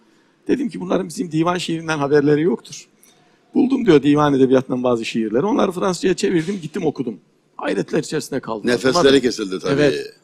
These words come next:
Speaker 1: "Bunları
Speaker 2: Ha.
Speaker 1: nereden buldun?" dedi.
Speaker 2: Yani.
Speaker 1: "Ya. Nasıl imgeler bunlar böyle?"
Speaker 2: <laughs>
Speaker 1: Şaşırdı kaldılar. "Bizim dört yüz sene önceki şiirimiz budur." deyince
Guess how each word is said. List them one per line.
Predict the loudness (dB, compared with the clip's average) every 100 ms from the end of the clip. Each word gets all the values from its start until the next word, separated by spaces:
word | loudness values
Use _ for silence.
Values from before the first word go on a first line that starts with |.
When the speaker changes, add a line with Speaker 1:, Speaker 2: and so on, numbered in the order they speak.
| -6
Speaker 1:
"Bunları | -2 -2
Speaker 2:
Ha. |
Speaker 1:
nereden | -2 -2 0 0 -2
buldun?" | -6 -8 -10
dedi. | -10 -8
Speaker 2:
Yani. | -4 -4 -4 -8
Speaker 1:
"Ya. | -10 -16 -20 _
Nasıl | -8 0
imgeler | 0 0 4 4 4 0
bunlar | -6 -8 -6
böyle?" | -2 2 0 0 -8 -6
Speaker 2:
<laughs> | -4 -4
Speaker 1:
Şaşırdı | -4 -2 -2 -2 0 0
kaldılar. | 2 2 2 0 -2 _ _ _
"Bizim | -10 -8 0
dört | 2 2
yüz | -2 0
sene | 2 2
önceki | 2 0 -2 -4
şiirimiz | -4 -4 -4 -8 -10
budur." | -4 -2
deyince | -2 -2 0 2 2